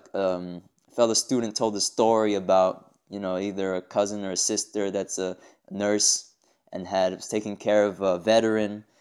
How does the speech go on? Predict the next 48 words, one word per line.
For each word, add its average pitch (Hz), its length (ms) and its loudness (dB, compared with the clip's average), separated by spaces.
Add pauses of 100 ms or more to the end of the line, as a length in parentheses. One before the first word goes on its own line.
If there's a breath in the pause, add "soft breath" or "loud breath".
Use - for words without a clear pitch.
(160)
and 104 140 -4
the 104 80 0
veteran 120 400 4
kept 110 260 -4
saying, 107 400 0
"Get 190 200 4
me 202 80 0
my 170 180 0
gun, 139 380 2 (200 loud breath)
get 190 140 4
me 196 80 -2
my 175 160 0
gun," 135 440 2 (840)
thinking 110 340 -4
that 98 140 2
he 107 100 0
was 101 240 -2
back - 460 0
in 101 160 -4
the 95 80 -6
war 101 400 4
or 92 60 -4
something. 92 540 -8 (920)
The 104 120 -4
nurse 104 280 0
had 101 180 0
to 101 60 -10
be 107 180 -2
like, 101 180 2
"No, 143 240 -2
I 143 80 -4
can't 143 320 -6
get 139 240 -6
you 135 60 -4
your 120 160 -4
gun." 123 300 -2 (180 loud breath)
And 110 120 -2
eventually 110 540 0
the 98 120 -2
guy 101 440 4 (240 soft breath)
got, 95 240 4
like, 95 220 0
physical 110 540 -2
with 92 180 -4
her 95 140 -2
and 90 120 -6
was 90 160 -10
like, 92 240 -4